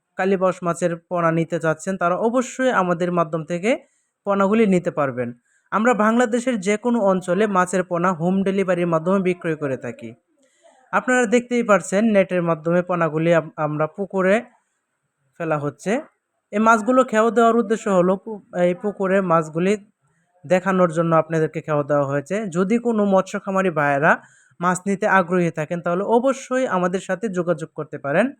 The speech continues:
আমরা বাংলাদেশের যে কোনো অঞ্চলে হোম ডেলিভারি করব। এছাড়াও আপনি চাইলে সরাসরি আমাদের মাধ্যম থেকে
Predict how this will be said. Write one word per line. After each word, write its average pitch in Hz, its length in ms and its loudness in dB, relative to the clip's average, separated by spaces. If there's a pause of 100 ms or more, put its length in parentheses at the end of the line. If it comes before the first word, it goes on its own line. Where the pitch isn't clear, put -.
(400)
আমরা 196 200 2
বাংলাদেশের 208 580 0
যে 226 160 0
কোনো 233 220 -2
অঞ্চলে 202 400 0
হোম 180 240 -2
ডেলিভারি 165 400 -2
করব। 160 240 -4 (540)
এছাড়াও 254 380 2
আপনি 214 300 4
চাইলে 220 260 -2
সরাসরি 226 520 2
আমাদের 196 320 2
মাধ্যম 165 360 -2
থেকে 165 260 -6